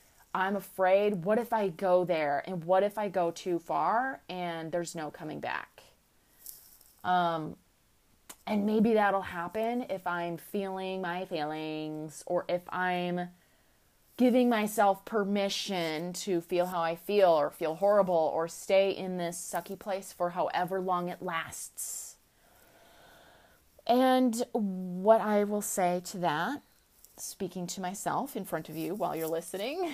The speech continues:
<laughs> but speaking to you in the case that you relate to what I'm saying, is that hormones, emotions, they ebb and flow. They come and go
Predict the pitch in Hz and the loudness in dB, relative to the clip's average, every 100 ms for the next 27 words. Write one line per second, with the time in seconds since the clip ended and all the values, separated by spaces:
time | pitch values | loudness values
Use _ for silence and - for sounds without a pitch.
0 | 247 - 330 339 - - 285 330 285 - | -8 -2 2 2 0 -2 0 0 -4 -4
1 | 220 190 185 214 214 214 202 185 - 160 | -2 0 0 0 -2 -2 -4 -2 -2 0
2 | 170 180 175 175 170 - 190 180 180 - | 0 2 4 4 2 0 0 0 0 -2
3 | 165 165 185 240 311 302 - - - - | -2 -2 -2 0 -2 -4 -12 -20 -20 -20
4 | - _ - - - _ _ - - 220 | -20 _ -20 -20 -20 _ _ -16 -2 2
5 | 214 - 226 220 226 220 - - _ _ | 2 4 4 4 0 -4 -12 -16 _ _
6 | _ _ - 269 277 285 285 302 294 - | _ _ -12 -6 -2 0 0 -2 -4 -10
7 | - _ _ _ _ _ _ - 226 233 | -18 _ _ _ _ _ _ -2 2 2
8 | 269 - 285 285 285 285 - - _ _ | 0 -2 -4 -4 -6 -10 -16 -18 _ _
9 | _ _ _ _ _ _ _ _ - 196 | _ _ _ _ _ _ _ _ -10 -8
10 | 190 - 190 190 180 202 - 185 180 - | -6 0 4 4 2 -4 -12 -12 -12 -10
11 | - 147 92 196 - _ - _ _ _ | -2 -2 -2 -6 -16 _ -20 _ _ _
12 | - _ _ _ - _ - - 185 190 | -20 _ _ _ -20 _ -18 0 4 4
13 | 208 220 233 240 - _ _ _ _ _ | 4 4 2 0 -8 _ _ _ _ _
14 | _ _ - 190 226 285 233 220 220 233 | _ _ -10 -6 -2 6 8 8 6 2